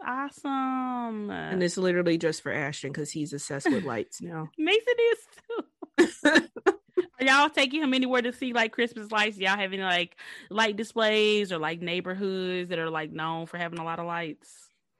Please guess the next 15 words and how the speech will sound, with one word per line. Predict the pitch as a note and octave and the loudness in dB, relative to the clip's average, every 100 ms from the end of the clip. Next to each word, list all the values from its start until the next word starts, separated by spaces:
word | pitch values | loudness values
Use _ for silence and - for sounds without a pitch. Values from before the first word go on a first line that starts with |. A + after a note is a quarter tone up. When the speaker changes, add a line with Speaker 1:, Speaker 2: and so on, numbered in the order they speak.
| _ _ | _ _
Speaker 2:
He | C4+ | 0
actually | C#4+ D4 D#4 | 2 2 0
went | B3+ B3+ C4 | 2 2 0
to | - | -2
one. | B3 A#3 A3 G#3+ G#3+ G#3+ G#3+ | 0 2 2 0 -2 -4 -2
Um, | F#3+ F#3+ F#3+ F#3 F#3 | 0 2 2 2 2
my | F3+ | 0
mom | F#3 F3+ F3+ | 0 0 0
took | F3+ F3+ E3+ | 0 -2 -2
him, | D#3+ D#3+ E3+ | -4 -4 -4
my | D#3 | -4
mom | D#3+ D#3+ D#3 | 0 0 2
and | D3+ | 0
my | C#3+ | -2
grandma | D3 C#3+ C#3 B2 B2+ | -4 -4 -4 -4 -4